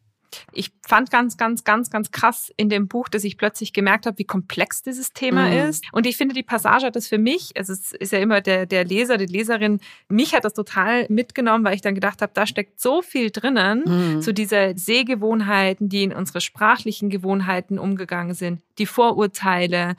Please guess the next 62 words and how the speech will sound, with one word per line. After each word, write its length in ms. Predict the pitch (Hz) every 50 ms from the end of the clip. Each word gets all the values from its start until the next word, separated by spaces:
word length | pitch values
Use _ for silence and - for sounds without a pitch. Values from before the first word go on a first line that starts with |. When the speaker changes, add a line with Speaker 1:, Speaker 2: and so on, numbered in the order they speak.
| - - - - - - _
Speaker 1:
der 140 | - 185 185
Blick 260 | - - 220 226 -
auf 160 | - 185 190
sich 240 | - - 196 170 - -
selber. 380 | - 190 190 220 240 220 196
Es 80 | 175 -
kann 160 | - 185 180
ja 80 | 175 170
zum 140 | - 170
Beispiel 260 | 160 156 165 - - -
auch 100 | 165 156
sein, 300 | - 185 175 180 196 202
dass 180 | 190 190 -
jemand 440 | - 190 190 190 185 180 185 175 - _ _ _ _ _ _ _ -
der 180 | 185 180 175 170
sogar 320 | 180 180 180 175 175 170
so 120 | 170 170
denkt, 380 | 165 165 - 196 214 233 226 -
aber 180 | 185 170 175 175
sich 220 | - 180 170 -
selber 360 | - 190 190 202 208 196 -
auch 320 | - 165 185 190 - - -
ganz 320 | - 170 180 180 - -
viel 560 | - - 202 190 185 180 175 170 165 160 - _ -
Hass 380 | - - 208 254 - - -
gegenüber 480 | - 202 185 185 170 156 170 175 170 170
hat. 200 | 180 185 214 - - - - - - -
Und 180 | - 202 196 -
die 160 | 277 330 359
kurze 340 | - - - 302 302 - -
Passage 480 | - - 226 214 - 196 208 240 - 220
hat 80 | 196
das 120 | 220 190 -
für 120 | - 208
mich 160 | 202 220 196
Speaker 2:
Echt 80 | 208 202
Speaker 1:
so, 140 | 240 254 220
Speaker 2:
lustig, 360 | 185 165 - - 160 151 -
Speaker 1:
äh, 140 | 196 - -
Speaker 2:
interessant, 600 | 165 156 - 180 170 - 190 175 156 151 147 -
ja. 260 | 175 175 170 160 156 -
Speaker 1:
Ja, 280 | 202 247 269 269 226 185
also 180 | - 220 240
mich 180 | 220 269 262 -
hat 120 | 277 269
das 120 | 262 262 -
total, 600 | - 233 - - 226 233 247 262 277 277 277 - -
äh, 120 | - 220
geflasht, 460 | 202 - - - 214 214 240 - -
weil 100 | 226 208
ich 80 | 214 214
dann 140 | - 214 208
gedacht 320 | 202 196 214 226 - -
hab, 140 | 233 214 208 -
jeder 300 | 196 196 214 220 247 233
sieht 200 | 208 226 220 -
zwar 180 | - - 202 202
hin, 220 | 202 220 233 247
dass 140 | 233 214 -
ich 160 | 208 190 -
dick 220 | - 247 240 - -
bin, 280 | - 196 196 214 220